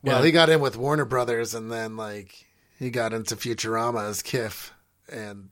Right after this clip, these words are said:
Speaker 1: that was kind
Speaker 2: Oh,
Speaker 1: of
Speaker 2: Kif Kroker.
Speaker 1: He's a great character.
Speaker 2: One of the gr-, well, I think my favorite thing about Kif on, on Futurama is that, um, you just see him as this poor, put-upon, abused lackey.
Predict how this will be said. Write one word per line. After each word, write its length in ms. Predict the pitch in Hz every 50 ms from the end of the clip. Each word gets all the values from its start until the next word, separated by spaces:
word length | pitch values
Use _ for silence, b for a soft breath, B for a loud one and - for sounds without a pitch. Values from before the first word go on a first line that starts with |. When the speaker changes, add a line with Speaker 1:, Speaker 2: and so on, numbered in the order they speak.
| _ _ _ -
Speaker 1:
that 200 | 117 110 104 95
was 120 | - 107
kind 260 | - - 123 117 113 113
Speaker 2:
Oh, 20 |
Speaker 1:
of 80 | 107 104
Speaker 2:
Kif 320 | - - 131 120 113 - -
Kroker. 380 | - 120 107 104 - - 107 107
Speaker 1:
He's 80 | 110 -
a 20 |
great 300 | 123 - 135 123 120 110 -
character. 340 | - 120 113 113 - -
Speaker 2:
One 100 | 202 254
of 60 | 311 269
the 80 | 202 143
gr-, 140 | 139 165 170 -
well, 180 | 196 220 240
I 140 | 247 226 233
think 100 | 294 330
my 100 | 320 285 208
favorite 320 | - 233 233 226 220 -
thing 140 | - 196 190
about 260 | 175 165 151 139 -
Kif 320 | - - 143 131 - - -
on, 260 | 131 123 123 120 127 -
on 140 | 131 123 117
Futurama 680 | - 135 127 - - 120 110 101 101 101 104 107 - -
is 180 | 117 110 107 110
that, 300 | 107 107 104 101 104 - b b b b b b b b b b b b b b _
um, 480 | - 135 131 127 123 123 120 120 117 123 -
you 120 | - 165 165
just 160 | 160 151 -
see 120 | - 202 170
him 120 | 156 160
as 100 | 147 -
this 120 | 143 127
poor, 340 | - - - - 147 143 147
put-upon, 840 | - - - - 156 143 131 - - 135 123 123 120 120 117 113 117
abused 640 | 120 110 113 - 117 113 113 117 110 107 - - -
lackey. 500 | 107 107 104 113 - - 104 92 95